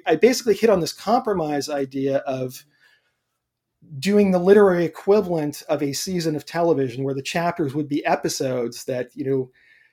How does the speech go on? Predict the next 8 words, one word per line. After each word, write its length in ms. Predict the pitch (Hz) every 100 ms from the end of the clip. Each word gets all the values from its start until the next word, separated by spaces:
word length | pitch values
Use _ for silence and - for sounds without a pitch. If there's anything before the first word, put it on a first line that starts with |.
| _
initially 440 | 170 202 254 233 185
you 120 | 165
think 320 | - 233 247
it's 160 | 202 -
separate 360 | 185 165 170
stories. 520 | 165 - 160 156 151 147
And 100 |
then 80 | 160